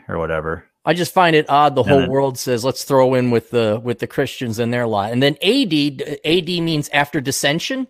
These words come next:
Speaker 2: That's what I was told. What is A D?
Speaker 1: I, I, I don't know. I've heard after death, which isn't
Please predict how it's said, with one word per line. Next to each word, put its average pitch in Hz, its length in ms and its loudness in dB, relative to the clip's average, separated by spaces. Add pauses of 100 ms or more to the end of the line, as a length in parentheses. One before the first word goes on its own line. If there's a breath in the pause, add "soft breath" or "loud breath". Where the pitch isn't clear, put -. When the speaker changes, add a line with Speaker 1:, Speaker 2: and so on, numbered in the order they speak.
Speaker 2:
That's 139 240 0
what 160 100 0
I 151 140 2
was 135 180 -4
told. 127 240 -2
What 139 120 0
is 131 100 -2
A 151 160 0
D? 110 100 -2
Speaker 1:
I, 127 220 6
I, 123 640 2
I 147 40 4
don't 143 120 4
know. 123 180 4
I've 120 240 4
heard 120 180 2
after 110 340 0
death, 98 460 -2
which 98 200 -8
isn't 98 400 -8